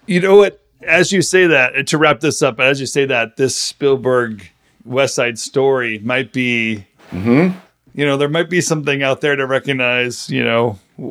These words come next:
Speaker 1: if, um, if you're right, if it's the format and the type of movie, 'cause obviously, you know, Spielberg should have some notoriety, but it's the same film. It's not even the same, like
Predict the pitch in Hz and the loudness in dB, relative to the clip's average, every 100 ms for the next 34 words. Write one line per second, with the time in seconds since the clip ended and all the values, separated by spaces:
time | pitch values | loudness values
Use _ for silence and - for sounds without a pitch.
0 | - - 135 110 - 120 113 113 120 123 | -14 -6 -4 -4 -6 -2 -2 -4 -8 -6
1 | 135 139 123 127 143 120 110 107 - - | -6 -2 -2 2 0 0 -6 -10 -6 -6
2 | - 127 123 135 143 180 127 117 104 113 | -2 -4 -2 -2 -2 -4 -6 -6 -4 -4
3 | 120 135 135 147 214 254 - 123 113 - | -2 -2 0 -2 -2 -4 -4 -6 -6 -12
4 | - - 117 107 117 107 113 - 117 110 | -14 -6 -4 -4 -6 -6 -8 -14 -10 -8
5 | 107 - 113 120 117 143 127 139 131 135 | -8 -4 -2 0 -2 -2 -2 -4 -2 0
6 | 151 185 156 131 131 - _ 151 139 156 | 0 0 0 -2 -6 -20 _ -6 -2 -2
7 | - 170 151 123 131 123 127 113 147 - | -2 -2 -4 -2 -2 -2 -4 -6 -6 0
8 | 175 185 180 175 165 175 160 156 156 160 | 2 2 0 -2 -4 0 0 0 -4 -6